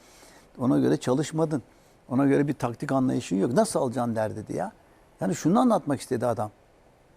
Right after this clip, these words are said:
Bunları bir maça hazırlanıyorsan ta hafta başından, hatta maç akşamı ben futbolcuya derdim ki, "Önümüzdeki maçı almak istiyor musun?" "Bu akşamdan alacağım. Bu akşam alacağız bu maçı."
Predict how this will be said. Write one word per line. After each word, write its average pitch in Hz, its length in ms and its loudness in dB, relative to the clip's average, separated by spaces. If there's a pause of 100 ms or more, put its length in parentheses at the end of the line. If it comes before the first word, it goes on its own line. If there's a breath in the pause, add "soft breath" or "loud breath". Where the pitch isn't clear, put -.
(120)
Bunları 156 520 2
bir 208 100 4
maça 156 280 0
hazırlanıyorsan 170 720 0 (460)
ta 262 680 4 (680)
hafta 156 380 0
başından, 131 480 0
hatta 151 340 -2
maç 147 300 0
akşamı 139 380 -2
ben 202 140 2
futbolcuya 185 400 -2
derdim 160 360 0
ki, - 60 -10 (120)
"Önümüzdeki 226 400 4
maçı 233 240 4
almak 220 180 2
istiyor 254 200 0
musun?" 131 180 -6 (100)
"Bu 208 80 4
akşamdan 147 460 2
alacağım. 117 300 -4
Bu 277 80 6
akşam 214 300 2
alacağız 143 280 2
bu 123 80 -2
maçı." 104 260 -8